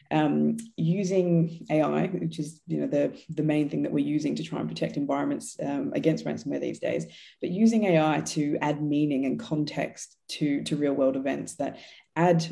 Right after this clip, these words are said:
O T context for I T security professionals, uh, who are charged with looking after an O T environment, or that add security context and, and, and concepts and understanding to O T professionals that are trying to grapple with this new cybersecurity, uh, requirement.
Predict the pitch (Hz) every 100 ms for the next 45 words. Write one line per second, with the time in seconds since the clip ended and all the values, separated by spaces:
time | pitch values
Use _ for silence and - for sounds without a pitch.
0 | - 160 160 185 165 156 170 - - -
1 | 151 151 151 156 156 156 147 139 - -
2 | 147 - 143 135 139 - - - _ 143
3 | 135 - 156 143 - 165 156 151 147 139
4 | - 156 156 151 143 165 - 147 135 123
5 | 147 139 - 127 135 117 - - - 160
6 | - 156 165 165 165 170 165 156 - 147
7 | 139 147 - - - 143 131 135 139 143
8 | 139 139 - 143 139 135 - 143 143 143
9 | 143 160 165 175 156 - - 131 - -
10 | - 143 147 156 147 139 - - - 165
11 | 165 151 147 151 143 156 147 - - 151
12 | 147 156 165 - 147 143 135 113 143 143
13 | 135 - 143 139 117 113